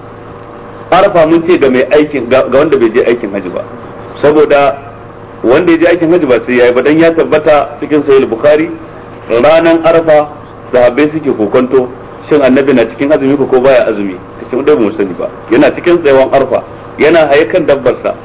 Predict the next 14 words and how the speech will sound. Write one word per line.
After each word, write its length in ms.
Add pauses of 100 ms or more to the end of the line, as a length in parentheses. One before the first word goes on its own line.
(260)
sai 140
aka 260
aika 340
masa 220
da 100
wani 220
kofi 380
da 180
abin 260
sha 140
a 80
ciki. 320 (480)
A 120
ga 100